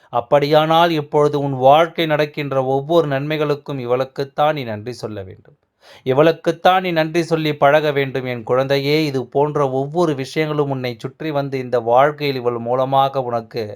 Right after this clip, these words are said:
பல அதிசய திருப்பங்களை தர காத்து கொண்டிருக்கின்றது. நீ வேண்டாம் என்று சொன்னாலும் இந்த வாழ்க்கை உனக்கு தரக்கூடிய ஒட்டுமொத்த உண்மைகளையும் நீ ஒரு சேர பெற்றுக்கொள்ளத்தான் போகின்றாய். உன்னோடு நான் வரும்பொழுது நீ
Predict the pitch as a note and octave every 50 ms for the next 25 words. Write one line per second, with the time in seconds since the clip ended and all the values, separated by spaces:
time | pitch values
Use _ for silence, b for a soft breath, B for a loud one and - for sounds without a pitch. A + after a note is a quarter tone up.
0 | - _ b b b b b b b C3+ B2+ B2 A#2 A#2 A#2 C3+ E3 D3 - D3+
1 | C#3+ C3 A2 A2 - C#3 D3+ D3+ - - D3 C#3+ C3+ B2+ B2 A#2 - A#2+ A#2 C3
2 | C3 - - A#2+ B2+ - - C#3+ C3+ - - A#2 A2 A2 G#2 G#2 G2+ - G#2+ G#2+
3 | G#2+ A#2 A#2+ B2+ C#3 - _ _ _ _ B B B G#2+ A2 C#3 D3 D3 C#3 B2
4 | B2+ C3+ D3 D#3 D3+ E3 E3+ F3 F#3 F#3 F3 E3+ D#3+ D#3 D#3 C#3+ - D3+ D3 D#3
5 | D#3 D#3 D#3 D#3 D#3 D3+ D3 C#3+ C3+ C3+ B2 B2 C3 C#3 D#3 D#3+ D#3 D#3+ D#3 D3
6 | C#3+ C#3 C3 - - C3 B2 - C3 B2+ C#3 D3+ D3 - D3+ C#3+ C#3 C3 C3+ B2+
7 | B2 C3+ C3+ - - E3+ D#3+ D#3 C#3+ C#3 - C#3+ C3 B2+ C3 C#3 D3+ D#3 D3+ D3+
8 | D3 D3 C#3 C3+ C3+ B2+ B2 A#2 A2+ A#2 B2 A#2 - - C#3 C#3 C#3 C#3+ C#3 -
9 | B2 A2+ A2 - C3+ C3+ C3+ - C3 A#2+ A#2 A#2 A2+ - - A#2+ A#2+ A#2+ A2 A2
10 | A2 G#2+ G#2+ A#2+ G#2+ G#2+ A2 A2+ A#2+ C3 - C#3+ _ _ _ B B B B B
11 | B B B2+ B2+ C#3 C#3+ D3+ D#3 D#3+ E3+ F3+ F3+ F3+ F3 E3 D#3 D3+ D3 C3+ C3
12 | C3+ D3 D#3+ E3 D#3 D#3 D#3 D3+ D3 D3 D3